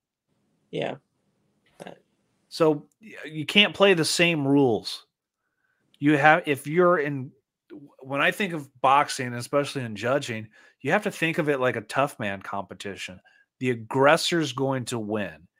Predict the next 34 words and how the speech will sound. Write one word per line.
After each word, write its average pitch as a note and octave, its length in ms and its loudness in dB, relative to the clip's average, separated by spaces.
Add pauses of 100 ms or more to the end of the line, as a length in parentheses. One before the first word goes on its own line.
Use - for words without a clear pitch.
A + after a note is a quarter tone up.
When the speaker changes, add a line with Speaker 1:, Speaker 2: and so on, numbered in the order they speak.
(240)
Speaker 2:
It's C3+ 260 -4
not D#3 400 2
M C#3+ 200 -2
M C3+ 120 -4
A C#3 220 0
where, A#2 440 -4 (320)
you A#2+ 100 -10
know, A2 140 -2
who C#3 140 2
takes C3+ 300 -2
the B2+ 80 -6
center C3 280 -2
of B2 60 -4
the A2+ 80 -8
cage A2+ 680 -4 (500)
and, G#2 760 -8
you A2 140 -10
know, F#2+ 360 -6 (100)
this C3 300 4
and B2 120 -2
that, B2 140 2
Speaker 1:
Well, D#3+ 100 4
Speaker 2:
where A#2+ 80 6
I B2+ 80 4
can A#2+ 180 -8
wait A#2 180 -2
on A2+ 160 -4
Speaker 1:
then, B2+ 300 -2
Speaker 2:
takedowns. A2+ 240 -2
Speaker 1:
then E3 160 0
throw G3+ 280 4
Canelo C3+ 520 2
in B2 60 -10
there. B2 260 -8